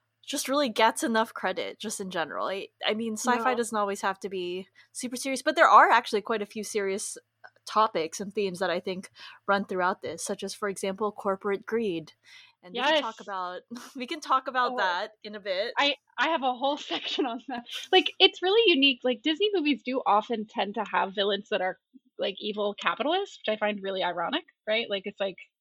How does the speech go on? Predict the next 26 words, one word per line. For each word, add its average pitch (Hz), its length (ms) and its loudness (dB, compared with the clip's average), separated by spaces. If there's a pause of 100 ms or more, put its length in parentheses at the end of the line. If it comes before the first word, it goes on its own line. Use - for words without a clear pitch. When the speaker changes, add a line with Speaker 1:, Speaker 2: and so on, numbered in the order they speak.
(120)
Speaker 2:
I'm 208 100 -14
sorry, 202 460 -2
Speaker 1:
It 392 80 -2
is 370 120 -4
Speaker 2:
are, 208 300 0
who 247 140 0
are, 262 60 0
Speaker 1:
ironic. - 180 0 (140)
<laughs> - 140 0
Speaker 2:
who 247 140 0
are 254 60 0
you 269 140 0
talking 320 300 2
about? 202 200 2 (380)
Um, 254 360 4 (640)
but 302 220 8 (280)
for 330 120 2
me, 349 260 6
it - 160 -4
stands 262 380 -2
out 226 220 4 (100)
among 233 420 0
the 233 60 -2
Disney 220 340 -4
original 214 300 -4
movies, 202 320 -4